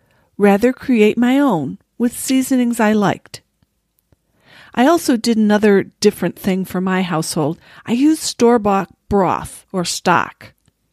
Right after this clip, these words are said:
I've made my own chicken stock for years and years, but my migraine sufferer is not eating here on a regular basis right now, so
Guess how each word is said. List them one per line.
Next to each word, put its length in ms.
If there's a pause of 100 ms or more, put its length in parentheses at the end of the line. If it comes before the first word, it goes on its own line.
(360)
I've 180
made 240
my 220
own 220
chicken 320
stock 340
for 140
years 560
and 160
years, 520 (720)
but 160
my 160
migraine 540
sufferer 680
is 220
not 360
eating 280
here 200
on 120
a 60
regular 560 (280)
basis 640
right 280
now, 400 (500)
so 240